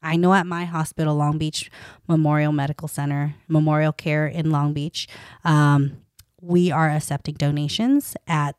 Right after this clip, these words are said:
the Todd Cancer Pavilion, which is located right next to our hospital. It is connected to our hospital, but the parking lot is right outside of our hospital, so you can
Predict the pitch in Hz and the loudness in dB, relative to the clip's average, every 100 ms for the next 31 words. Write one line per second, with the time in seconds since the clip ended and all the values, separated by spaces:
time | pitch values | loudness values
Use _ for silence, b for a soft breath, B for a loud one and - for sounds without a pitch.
0 | - 151 - 165 160 - 143 147 165 - | -4 -4 -2 -2 -2 -2 -4 -4 -4 -2
1 | 175 190 196 208 202 156 - 147 143 156 | 0 0 0 0 0 -2 -2 -6 -4 -2
2 | 151 - 151 147 151 170 180 208 - 151 | -2 -2 -4 -4 -8 0 2 2 -4 -10
3 | 165 - - - 208 196 196 196 190 - | -10 -14 -12 -4 0 0 2 -2 -2 -4
4 | 214 220 214 - 170 175 180 - 165 147 | -2 -2 -4 -6 -2 0 -2 0 -2 -2
5 | - - 151 147 147 - 156 147 147 - | -6 -2 0 0 -2 -4 -6 -4 -6 -8
6 | - 165 156 160 151 143 143 135 147 143 | -6 -6 -4 -4 -2 -2 -4 -6 -4 -4
7 | 139 139 - 143 151 165 170 175 180 - | -4 -8 -8 -6 -6 -4 -2 -2 -2 -4
8 | 185 180 175 151 147 156 - 165 160 | -4 -4 -4 -4 -4 -6 -2 -2 -2